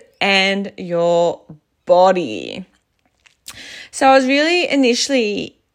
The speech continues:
inspired to share this, um, podcast with you and this topic because I've been reflecting on where did my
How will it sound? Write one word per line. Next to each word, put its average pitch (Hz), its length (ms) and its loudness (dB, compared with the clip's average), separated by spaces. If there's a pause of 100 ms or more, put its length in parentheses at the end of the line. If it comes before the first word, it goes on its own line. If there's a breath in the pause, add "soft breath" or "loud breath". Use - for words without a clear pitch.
inspired 226 1120 0 (680 loud breath)
to 240 280 -2
share 247 380 2
this, 247 480 -4
um, 190 720 0
podcast 262 520 -2
with 214 160 -4
you 185 300 -4
and 208 200 -2
this 202 200 -6
topic 262 800 -4
because 247 480 -4
I've 247 120 -2
been 277 180 0
reflecting 277 720 -4
on 214 220 -4
where 208 180 -6
did 240 180 -10
my 220 440 -6